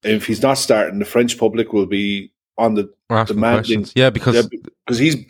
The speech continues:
Speaker 1: he's got the capabilities to be much better than what Varane is. Now, Varane is a good centre back, but he's not a leader. If this kid develops a, a vocal side to his game and a leadership side to his game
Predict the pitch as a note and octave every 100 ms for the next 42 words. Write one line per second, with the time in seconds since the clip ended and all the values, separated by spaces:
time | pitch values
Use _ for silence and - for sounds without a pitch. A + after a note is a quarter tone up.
0 | - - - E3 F3+ E3 - - F3+ -
1 | D#3 F3+ E3+ C#3 C#3 C#3+ A#2 G#2+ G#2+ G#2+
2 | A#2 - _ _ _ - B2 A#2+ C3 C#3
3 | - B2+ A2+ G#2 G#2 G2 G2 G2 F#2+ F2+
4 | - _ - - - - A#2 A#2+ D3 D3+
5 | A2+ G#2+ C3+ C#3 - B2 G#2 G2+ G2+ -
6 | F#2+ G#2+ G#2 G2 G2+ F#2 - _ _ _
7 | _ _ _ _ _ _ - G#2+ D3+ D3+
8 | - B2 G#2+ - _ _ G#2+ A2 A#2 A2
9 | - G#2+ F#2+ - G2+ G#2 A2+ C3 - B2
10 | C#3 D3 C#3 C#3 D3 D3+ F3+ - _ _
11 | _ _ _ _ _ _ - G#2 G#2 A2+
12 | B2+ C3+ D3+ C#3+ C3+ C3+ C3 C3 B2 B2+
13 | C3 C3+